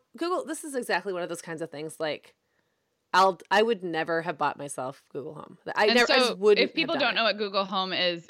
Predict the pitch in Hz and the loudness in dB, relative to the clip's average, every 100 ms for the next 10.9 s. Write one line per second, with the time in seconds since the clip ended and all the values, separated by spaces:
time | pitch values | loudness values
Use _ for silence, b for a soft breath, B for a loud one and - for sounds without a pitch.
0 | - 190 175 - 196 185 180 180 180 165 | -4 -4 -4 -8 -2 -2 -2 -2 0 0
1 | 165 170 175 165 160 156 156 214 180 170 | 0 -2 -4 -2 -2 0 2 2 2 0
2 | 156 294 269 339 330 220 220 196 - - | 2 2 0 -2 0 4 4 4 2 0
3 | 202 226 226 226 214 208 208 _ - 196 | 2 2 0 -2 -2 -2 -10 _ -8 -4
4 | 185 - - 175 165 - 175 170 165 - | -4 -6 -6 -2 -2 -4 -4 -4 -6 -8
5 | - - 175 - 165 156 - - 113 104 | -12 -2 0 0 -4 -10 -12 -8 -6 -4
6 | 104 - 190 175 151 - - 285 269 254 | -6 -4 0 2 2 -6 -4 -2 2 4
7 | 220 180 147 - 190 226 254 240 - _ | 4 2 0 -6 -6 -4 2 2 2 _
8 | _ _ - 233 - 160 - 151 180 - | _ _ -2 0 0 -6 -6 -4 -4 -4
9 | - 262 247 190 180 170 170 175 156 160 | 2 2 4 4 2 2 0 0 -2 -4
10 | 127 151 165 180 165 170 170 180 190 | 0 2 2 -2 -6 -4 -4 -4 -6